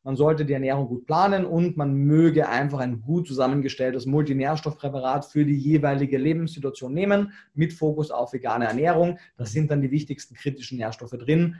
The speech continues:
Speaker 1: Und wenn man dann sich überwiegend gut ernährt, vollwertig, dann kommt man auch auf die Nährstoffbedarfsdeckung gut hin.
Speaker 2: Mhm. Mhm. Jetzt hast du ja, äh, die Türe zur letzten Frage geöffnet mit dem Multinährstoff. Du bringst ja jetzt im September zweitausendzwanzig,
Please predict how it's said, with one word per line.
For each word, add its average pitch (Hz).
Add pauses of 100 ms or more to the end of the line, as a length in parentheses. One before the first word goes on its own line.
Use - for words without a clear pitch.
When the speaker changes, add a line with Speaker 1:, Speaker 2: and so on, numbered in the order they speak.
(160)
Speaker 1:
Und 123
wenn 120
man 117
dann 110
sich - (380)
überwiegend 147
gut 151
ernährt, 156 (160)
vollwertig, 127
dann 113 (220)
kommt 135
man 123
auch 117
auf 120
die 120
Nährstoffbedarfsdeckung 104
gut 101
hin. 87 (380)
Speaker 2:
Mhm. 107 (240)
Mhm. 104 (120)
Jetzt -
hast 123
du 131
ja, 123
äh, 117
die 117
Türe 135
zur 123
letzten 123
Frage 123
geöffnet 123
mit 120
dem 117
Multinährstoff. 131
Du 113
bringst 127
ja 120
jetzt 117
im 123
September 139
zweitausendzwanzig, 127